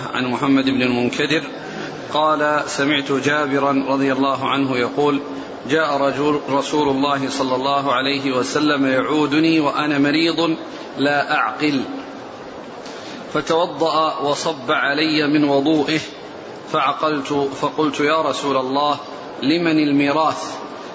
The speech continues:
إنما يرثني كلالة، فنزلت آية الفرائض.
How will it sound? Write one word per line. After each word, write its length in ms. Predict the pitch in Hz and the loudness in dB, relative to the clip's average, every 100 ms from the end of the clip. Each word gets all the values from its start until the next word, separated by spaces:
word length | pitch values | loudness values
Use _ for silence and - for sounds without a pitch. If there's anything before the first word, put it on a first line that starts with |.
| - - | -12 -2
إنما 480 | 180 185 170 160 151 | 0 2 2 2 2
يرثني 800 | 143 156 160 143 160 160 165 165 165 | 2 2 2 2 2 4 4 2 0
كلالة، 500 | 147 143 147 135 147 - - - - - - | 0 0 2 2 0 -2 -10 -14 -14 -12 -4
فنزلت 580 | 131 156 143 147 156 160 - | 0 0 0 0 0 -2 -4
آية 340 | 135 147 151 147 | -2 0 0 0
الفرائض. 720 | 156 - 123 127 127 123 139 | -4 -2 0 2 2 0 -2